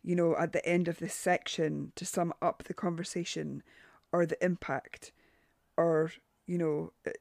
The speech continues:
let's just do better. We can all do better to try and dismantle this harm-causing structure in our knitting community and make it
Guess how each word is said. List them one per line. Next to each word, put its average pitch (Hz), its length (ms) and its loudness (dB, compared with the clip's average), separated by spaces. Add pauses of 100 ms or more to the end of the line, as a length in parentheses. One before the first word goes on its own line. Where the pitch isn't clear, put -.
(140)
let's 190 320 4
just - 220 -4
do 175 140 -4
better. 165 480 -2 (1700)
We 190 160 -2
can 185 160 0
all 190 480 6 (420)
do 196 160 0
better 180 400 4
to 165 140 -6
try 170 240 2
and 160 180 0
dismantle 170 1000 -2 (920)
this - 760 -4 (380)
harm-causing 185 1400 2
structure - 720 -4 (240)
in 165 160 2
our 160 100 0
knitting 156 360 -4
community - 720 -8 (500)
and 175 180 0
make 165 280 -4
it 147 160 -2